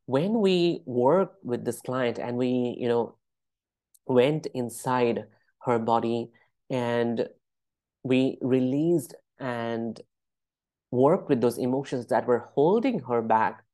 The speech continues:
from being who she wanted to be, not only she could experience that liberation, that freedom, but also I actually, I actually asked her, like, let's imagine all of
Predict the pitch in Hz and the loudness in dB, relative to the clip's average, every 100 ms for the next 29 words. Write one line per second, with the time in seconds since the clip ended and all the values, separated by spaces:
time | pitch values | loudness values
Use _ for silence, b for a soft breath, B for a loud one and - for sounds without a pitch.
0 | _ _ _ _ _ _ _ _ _ _ | _ _ _ _ _ _ _ _ _ _
1 | 151 135 131 120 135 143 143 - 127 123 | 0 0 0 -2 0 0 -4 -4 0 0
2 | 127 123 - _ _ _ - 117 107 107 | 0 -4 -10 _ _ _ -8 -4 0 0
3 | 120 120 104 107 104 110 _ _ _ _ | 0 -4 -8 -10 -12 -14 _ _ _ _
4 | _ _ _ _ _ _ _ - 131 165 | _ _ _ _ _ _ _ -2 2 4
5 | 247 254 180 165 135 - 139 131 - 120 | 4 2 0 0 -2 -2 -2 0 -2 -2
6 | 120 113 117 127 156 - 117 101 110 - | -2 -2 0 0 -2 -6 -8 -8 -10 -14
7 | _ - 117 - - 135 123 104 110 127 | _ -2 -2 -2 -2 0 0 -2 -4 -10
8 | _ _ _ _ _ _ _ _ _ _ | _ _ _ _ _ _ _ _ _ _
9 | _ - 135 147 247 247 - 117 113 127 | _ 0 4 6 6 4 2 4 4 0
10 | 147 147 147 156 - - 160 - 202 214 | 0 0 0 -4 -14 -14 -14 -8 -4 -2
11 | 196 - - 170 165 214 226 - 147 180 | -2 -4 -6 -6 -4 -4 -2 -2 -4 -4
12 | 180 - 104 - - 127 127 - _ _ | -6 -2 -2 -2 -6 -4 -4 -8 _ _
13 | _ _ _ - 208 165 123 165 147 110 | _ _ _ 0 2 2 -2 -2 -2 -4
14 | 101 - _ - 143 185 175 | -6 -16 _ 0 2 2 -2